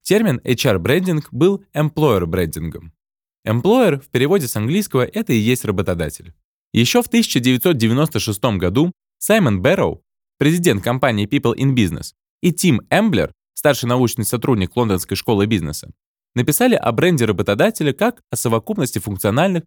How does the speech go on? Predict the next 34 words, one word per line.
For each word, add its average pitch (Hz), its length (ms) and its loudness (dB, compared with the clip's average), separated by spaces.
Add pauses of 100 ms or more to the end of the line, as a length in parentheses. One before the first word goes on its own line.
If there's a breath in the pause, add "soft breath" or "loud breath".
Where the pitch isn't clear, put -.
(160)
психологических, 120 800 -2
экономических 107 640 -2
преимуществ, 123 600 -4 (260)
предоставляемых 135 640 0
работодателем 123 760 0 (260)
и 214 60 2
отождествляемых 131 760 0
с - 80 -12
ним. 76 220 -8 (420)
Термин 208 340 2
быстро 135 240 0
прижился. 107 560 -2 (240)
Так, 220 200 0
уже 143 200 2
в - 20 0
две 117 120 -2
тысячи - 280 -4
третьем 135 320 -2
году 131 320 0 (160)
в 123 100 0
Англии, 170 320 2
по 107 160 0
данным 139 240 2
журнала 110 360 0
«Экономист», 117 460 -2 (260)
с - 100 -10
этим 214 240 0
понятием 139 440 0
были 165 180 4
знакомы 117 400 0
шестьдесят 113 440 -4
один 131 220 -2
процент 156 340 -2
специалистов 117 600 -4